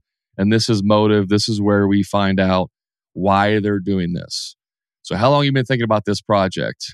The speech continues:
The next one is, what has made you decide to wanna do it now? What's changed? You know, why now, basically? One little extra bonus. I don't ever ask why,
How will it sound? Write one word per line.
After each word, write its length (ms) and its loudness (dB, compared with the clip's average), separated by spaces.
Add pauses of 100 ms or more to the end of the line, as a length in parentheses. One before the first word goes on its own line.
(120)
The 60 -2
next 280 0
one 260 -2
is, 520 -4 (500)
what 160 2
has 160 2
made 300 0
you 100 -2
decide 460 0
to 80 0
wanna 240 0
do 140 0
it 80 -2
now? 400 0
What's 220 0
changed? 680 0 (360)
You 120 -4
know, 60 0
why 200 2
now, 380 -2 (300)
basically? 600 -4 (180)
One 220 2
little 180 4
extra 320 0
bonus. 420 0
I 80 0
don't 140 2
ever 160 2
ask 380 0
why, 500 0